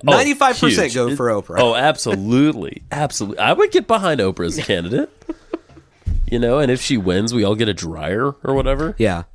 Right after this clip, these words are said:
Speaker 2: Yeah.
Speaker 1: The first thing she passes is about book clubs. Not good book clubs. The books are not good. They're just there.
Speaker 2: Well, there, some of them are good.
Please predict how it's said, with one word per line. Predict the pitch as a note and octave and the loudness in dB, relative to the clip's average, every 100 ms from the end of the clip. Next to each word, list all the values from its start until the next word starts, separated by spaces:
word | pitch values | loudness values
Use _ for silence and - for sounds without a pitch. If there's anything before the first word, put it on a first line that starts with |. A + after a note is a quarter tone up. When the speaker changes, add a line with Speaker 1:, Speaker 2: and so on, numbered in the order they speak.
| - | -6
Speaker 2:
Yeah. | C#3 F#2+ | -4 -2
Speaker 1:
The | A2 | -2
first | - A#2+ - | 0 -2 0
thing | C#3 C3+ | -2 -2
she | A2 | -4
passes | - F#2+ F#2 G2 F#2+ | -2 -4 -4 -6 -6
is | F#2 | -6
about | F2+ F#2 E2 | -4 -6 -6
book | F2+ - | -10 -10
clubs. | - F2 E2+ F#2+ - - _ _ _ _ _ _ _ _ _ _ _ _ _ _ - | -8 -6 -6 -10 -14 -18 _ _ _ _ _ _ _ _ _ _ _ _ _ _ 0
Not | C3 C#3+ | 2 2
good | A#2 C3 F#2 | 2 2 0
book | F#2 - | -8 -8
clubs. | - D2+ A#1 - - - - - - | -10 -10 -10 -12 -16 -16 -20 -8 -2
The | B2 | 2
books | D#3+ C#3+ - | 2 2 2
are | B2 | 2
not | A#2 G#2 G#2 | 2 -2 -2
good. | G#2 C2 - - _ _ _ - | -4 -4 -12 -16 _ _ _ -6
They're | B2 | -4
just | A2+ B2 - - | -2 -4 -6 -8
there. | F#2+ G2 - - - _ | -8 -8 -14 -18 -20 _
Speaker 2:
Well, | - G3+ | -4 0
there, | B3 F4+ F3 | 2 2 2
some | - C4 | 0 0
of | |
them | G#2+ D#2+ | 0 -4
are | |
good. | E2 - | -8 -10